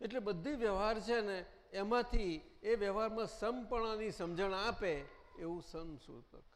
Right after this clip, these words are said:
એવું ને સાહેબ? હમ. સંશોધક એ કેન્દ્ર છે આપણું. અને એમાંથી આપણને આટલું આ પૂછ્યું છે આપણા સાહેબ, આપણા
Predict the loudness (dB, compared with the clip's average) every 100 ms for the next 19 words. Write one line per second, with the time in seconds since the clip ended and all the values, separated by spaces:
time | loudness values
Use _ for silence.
0 | -20 -20 -20 -20 -20 -20 _ _ _ _
1 | -20 -8 -6 -4 -6 -6 -8 -10 -16 -20
2 | -20 -20 -16 -8 -6 -6 -12 -16 -20 -18
3 | -18 -10 -12 -12 -20 -20 -20 -10 -8 -8
4 | -10 -16 -12 -12 -10 -10 -10 -8 -2 0
5 | 0 -2 -2 -6 -8 -12 -10 -8 -8 -8
6 | -12 -8 -4 -2 -2 0 2 2 -2 -4
7 | -4 -4 -4 -4 -4 -4 -6 -6 -6 -4
8 | -4 -6 -14 -18 -20 -20 -20 -18 -10 -6
9 | -6 -2 -2 -2 -6 -6 -6 -6